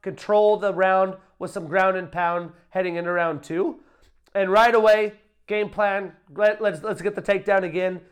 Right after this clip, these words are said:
She immediately got the fight to the ground and controlled Landsberg. And at the end of the round, Rosa landed an illegal knee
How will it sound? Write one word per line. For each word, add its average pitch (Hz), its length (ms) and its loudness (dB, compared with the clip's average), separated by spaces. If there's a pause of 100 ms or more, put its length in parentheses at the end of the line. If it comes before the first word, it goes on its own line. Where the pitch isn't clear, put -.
(160)
She - 200 -6
immediately 220 520 -2
got 202 260 2
the 208 80 -2
fight 190 320 -2
to 196 100 -10
the 175 80 -8
ground 180 340 -4
and 165 120 -10
controlled 170 420 -8
Landsberg. 160 680 -6 (400)
And 185 100 -6
at 208 140 4
the 202 120 -4
end 214 140 -2
of 262 60 0
the 262 80 -2
round, 185 440 2 (280)
Rosa 208 640 4
landed 190 460 -2
an 185 80 -4
illegal 196 500 0
knee 185 560 -6